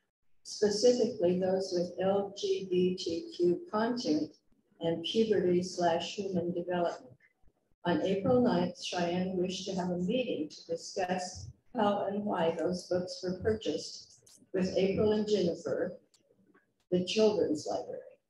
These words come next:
On April twenty-fifth, Cheyenne checked out twenty to twenty-five children's books listed as L G B T Q in the catalog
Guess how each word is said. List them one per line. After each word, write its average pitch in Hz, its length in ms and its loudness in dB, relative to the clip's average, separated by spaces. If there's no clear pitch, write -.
On 175 220 0
April 214 360 2
twenty-fifth, 247 720 2
Cheyenne 196 540 0
checked - 440 -4
out 156 360 2
twenty 208 240 0
to 208 240 -2
twenty-five 180 580 -2
children's 214 560 0
books - 540 -6
listed 190 460 2
as 160 300 2
L 196 220 6
G 202 380 0
B 196 320 -2
T 392 280 2
Q - 400 4
in 185 140 4
the 180 140 4
catalog 170 600 2